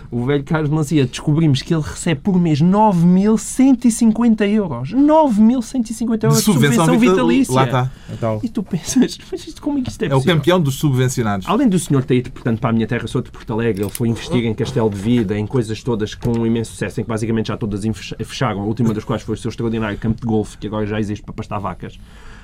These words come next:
Speaker 1: Agora, este é o senhor que, evidentemente, acabou mais uma vez inocentado pela justiça portuguesa e, portanto, é difícil falar destas coisas. Mas para quem se lembra dos anos noventa e do Independente, é o famoso senhor do fax de Macau.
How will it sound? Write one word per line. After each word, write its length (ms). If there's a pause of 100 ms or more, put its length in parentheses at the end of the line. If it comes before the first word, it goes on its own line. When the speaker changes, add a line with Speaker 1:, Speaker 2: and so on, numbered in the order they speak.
Speaker 1:
Agora, 500 (720)
este 220
é 40
o 40
senhor 500 (120)
que, 300 (140)
evidentemente, 760
acabou 240
mais 180
uma 100
vez 200
inocentado 500
pela 100
justiça 340
portuguesa 560
e, 80
portanto, 280
é 40
difícil 340
falar 260
destas 260
coisas. 340 (460)
Mas 120
para 120
quem 180
se 160
lembra 460
dos 180
anos 200
noventa 480
e 40
do 120
Independente, 680 (240)
é 60
o 40
famoso 360
senhor 180
do 100
fax 360
de 80
Macau. 460